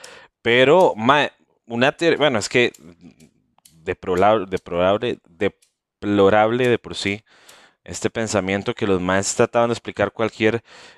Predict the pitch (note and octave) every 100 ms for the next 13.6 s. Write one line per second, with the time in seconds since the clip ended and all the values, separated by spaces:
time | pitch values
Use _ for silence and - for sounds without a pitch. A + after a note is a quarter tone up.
0 | _ - F#2 E2+ D#2+ C#2 D2 _ _ _
1 | _ _ _ _ _ _ _ - F#2 F2
2 | - F#2+ G2 A2 A#2 A2 F#2+ F#2 F2 A#2+
3 | B2+ - B2+ B2 G2+ F2 F2+ E2 - G#2+
4 | G#2+ - A#2+ G#2 - A2+ A#2+ B2+ - -
5 | - - _ - D#2 - - G2 - F#2+
6 | G2 A2 C#3+ F#2+ F#2+ F#2 F#2+ G2 G#2 G#2
7 | A2+ A2 A2 A2 F2+ D#2 - - _ _
8 | _ _ _ _ _ _ _ _ _ -
9 | G2+ - G#2+ G#2+ - B2+ B2 A#2+ A2+ A2+
10 | G2 F#2+ - - G2 F#2 G#2 F3+ G#3+ G3+
11 | F3 A2 G2 F2+ F2 D2+ F2+ F2 E2+ -
12 | A#2 B2+ C#3 C#3 B2+ B2+ C3+ C#3 - C#3+
13 | C3+ C#3+ A#2+ G2+ G#2+